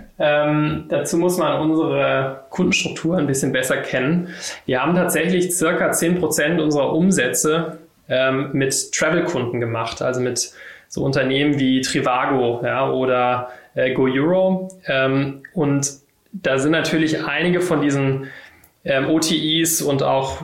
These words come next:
Hotelketten und sowas, die hat's natürlich stark getroffen letztes Jahr. Was dann dazu natürlich auch geführt hat, dass bei uns mit dieser, mit diesem Kundensegment der Umsatz gesunken ist.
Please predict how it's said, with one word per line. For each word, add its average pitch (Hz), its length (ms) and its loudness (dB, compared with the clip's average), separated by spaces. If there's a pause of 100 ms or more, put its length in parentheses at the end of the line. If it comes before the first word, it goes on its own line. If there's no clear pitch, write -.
(140)
Hotelketten 151 720 0
und 139 140 0
sowas, 135 220 2
die 139 160 2
hat's 143 180 0
natürlich 139 320 0
stark 156 260 0
getroffen 165 420 0
letztes 185 340 0
Jahr. 160 400 0 (580)
Was 135 180 0
dann 156 120 4
dazu 147 260 0
natürlich 156 320 2
auch 143 120 0
geführt 156 260 0
hat, 165 80 2
dass - 180 0
bei 139 80 2
uns 151 440 0
mit 143 160 2
dieser, 160 460 0
mit 151 120 0
diesem 147 140 -2
Kundensegment 151 560 2
der 127 120 2
Umsatz 156 360 0
gesunken 156 480 2
ist. - 380 -2